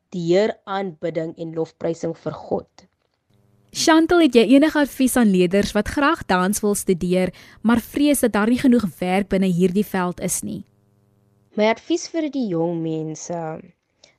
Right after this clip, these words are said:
Speaker 1: is dat dans meer deure vir jou kan oopmaak as wat jy eintlik dink. Jou reis as danser hou nie op om 'n danser te wees nie. Onthou, jy is 'n danser,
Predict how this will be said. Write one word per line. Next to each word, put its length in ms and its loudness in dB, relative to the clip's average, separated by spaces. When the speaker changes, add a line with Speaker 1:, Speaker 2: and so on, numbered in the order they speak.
Speaker 1:
is 140 -6
dat 240 -2
dans 580 -4
meer 480 -2
deure 300 -4
vir 180 -12
jou 160 -2
kan 240 -10
oopmaak 460 -12
as 160 -12
wat 220 -14
jy 60 -10
eintlik 400 -10
dink. 440 -18
Jou 200 4
reis 480 -2
as 200 -8
danser 760 -6
hou 160 -4
nie 220 -6
op 300 -8
om 160 -2
'n 100 0
danser 420 -4
te 120 -6
wees 400 -12
nie. 280 -16
Onthou, 680 0
jy 280 -4
is 400 -6
'n 80 -16
danser, 600 -4